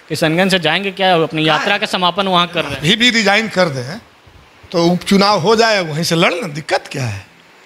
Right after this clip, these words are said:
Speaker 2: क्या दिक्कत है वहीं से? लड़ें जा करके, मान ली इसमें ना मौका मिलेगा,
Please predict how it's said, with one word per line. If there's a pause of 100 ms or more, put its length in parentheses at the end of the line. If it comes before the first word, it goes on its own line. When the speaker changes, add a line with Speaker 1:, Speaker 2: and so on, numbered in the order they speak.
(840)
Speaker 2:
क्या
दिक्कत
है
वहीं
से? (1120)
लड़ें
जा
करके,
मान
ली
इसमें
ना
मौका
मिलेगा,